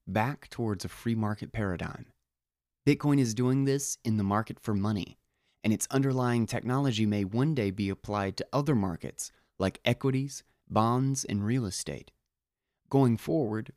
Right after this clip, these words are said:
Bitcoin promises to further liberate us from the clutches of time scarcity, eliminate time theft via inflation, reinvigorate individual sovereignty, and, as a cumulative result,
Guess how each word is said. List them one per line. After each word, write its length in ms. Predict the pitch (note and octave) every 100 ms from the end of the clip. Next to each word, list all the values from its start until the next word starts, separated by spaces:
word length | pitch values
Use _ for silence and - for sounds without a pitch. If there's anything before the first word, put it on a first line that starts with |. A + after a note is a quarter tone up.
| -
Bitcoin 400 | B2 D3+ F#3 D#3+
promises 560 | D3+ C3+ C#3 C3+ C#3 C3+
to 100 | G2+
further 540 | - C3 D3+ E3 E3+
liberate 520 | C3 B2+ C#3+ A#2 F2 D#2+
us 320 | E2 - - _ _
from 180 | A2 G2+
the 80 | G2
clutches 560 | - C3 C#3 - D3+
of 140 | C#3 -
time 360 | - C3 C#3
scarcity, 640 | C#3 - A2+ - - - - _ _ _ -
eliminate 720 | A2+ A#2+ E3+ B2+ F2 D2 -
time 380 | - C3+ C3+ A#2
theft 400 | D3+ C#3+ - -
via 300 | G2+ G2+ G2+
inflation, 760 | F#2+ - C3 C3+ - - C2 - _ _ _
reinvigorate 880 | A2+ C#3 E3+ D#3 D3+ D3 G#2+ F2+ F2+
individual 520 | - A#2+ A#2 B2 B2
sovereignty, 760 | A#2 - C#3+ A#2+ F#2+ G2 F2+ F2+ _ _ _ _
and, 220 | G#2+ A2 - _ -
as 140 | A2
a 60 | G2+
cumulative 720 | - - D3+ D#3 D3+ D3+ C#3
result, 520 | C#3 D3 E3 - -